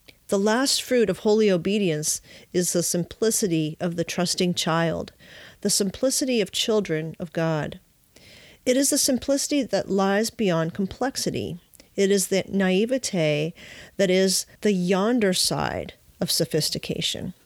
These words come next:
It is the beginning of spiritual maturity, which comes after the awkward age of religious busyness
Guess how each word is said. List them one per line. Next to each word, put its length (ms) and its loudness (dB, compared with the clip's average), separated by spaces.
It 160 2
is 180 4
the 100 -4
beginning 640 2
of 80 0
spiritual 400 -2
maturity, 460 2
which 280 0
comes 380 0
after 640 -2
the 120 0
awkward 380 0
age 420 0
of 220 -4
religious 500 0
busyness 800 0